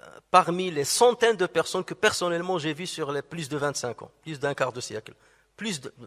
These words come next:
des centaines et des centaines, ceux qui sont véritablement, qu'on peut soupçonner, et on n'est pas sûr, on peut soupçonner qu'ils soient touchés par la magie ou par la possession, c'est un nombre infinitésimal.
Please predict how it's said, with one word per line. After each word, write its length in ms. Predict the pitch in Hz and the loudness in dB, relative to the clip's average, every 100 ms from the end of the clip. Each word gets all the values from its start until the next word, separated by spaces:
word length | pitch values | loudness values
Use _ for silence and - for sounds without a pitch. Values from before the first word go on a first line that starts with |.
| 117 | -14
des 140 | 123 | -8
centaines 400 | - 226 220 190 | 0 2 2 -2
et 60 | 165 | -4
des 100 | 143 | -6
centaines, 400 | - 135 156 190 - - _ _ _ _ | -8 -6 -6 -6 -8 -20 _ _ _ _
ceux 220 | - 247 | -4 -4
qui 140 | 233 214 | -4 -2
sont 200 | 208 180 | 0 2
véritablement, 840 | 139 254 226 202 180 156 147 131 | 8 8 8 4 4 2 -2 -4
qu'on 220 | - 151 | -4 -6
peut 160 | 143 208 | -4 -2
soupçonner, 640 | - 302 - 220 180 117 - - _ _ _ | 0 -2 0 2 2 0 -14 -20 _ _ _
et 120 | 120 | -12
on 60 | 120 | -8
n'est 100 | 139 | -4
pas 140 | - | 0
sûr, 260 | 202 - 110 _ - | 0 -2 -12 _ -14
on 80 | |
peut 140 | 123 156 | -8 -4
soupçonner 540 | - 254 - 185 151 | -4 -4 -4 -4 -4
qu'ils 120 | - | -8
soient 220 | 151 175 160 | -4 0 -2
touchés 460 | - 208 - 120 _ - _ _ | -2 -8 -8 -10 _ -20 _ _
par 180 | - 143 | 2 4
la 120 | 165 | 4
magie 340 | 165 156 120 113 | 4 2 -4 -12
ou 60 | 135 | -4
par 200 | 147 143 | 2 4
la 100 | 143 | 2
possession, 500 | 151 147 139 - 180 | -2 -6 -6 -6 -6
c'est 280 | - 156 - | -6 -8 -6
un 200 | 151 139 - _ _ _ _ _ _ - | -6 -6 -12 _ _ _ _ _ _ -14
nombre 540 | 139 165 180 170 123 - | -6 -2 -2 -4 -8 -4
infinitésimal. 1300 | 180 170 - 180 165 165 147 175 147 127 135 120 | -4 -4 -10 -14 -12 -12 -10 -8 -8 -8 -8 -8